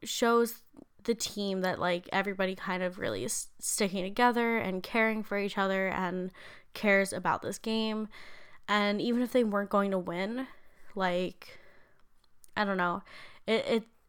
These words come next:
it just shows, like, a bit of camaraderie that they, that this Devils team is so known for.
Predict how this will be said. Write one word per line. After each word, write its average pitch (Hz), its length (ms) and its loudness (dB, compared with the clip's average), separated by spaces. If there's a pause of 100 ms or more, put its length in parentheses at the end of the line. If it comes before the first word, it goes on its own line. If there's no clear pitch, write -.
(440)
it 254 140 12
just 269 260 2
shows, 226 240 6
like, 214 120 2
a 208 60 4
bit 190 140 0
of 185 100 0
camaraderie 180 680 2
that 175 180 -4
they, 180 340 2 (880)
that 202 360 6
this 208 180 0
Devils 190 300 4
team 180 180 -4
is 175 100 -2
so 180 280 2
known 180 320 -4
for. 196 400 2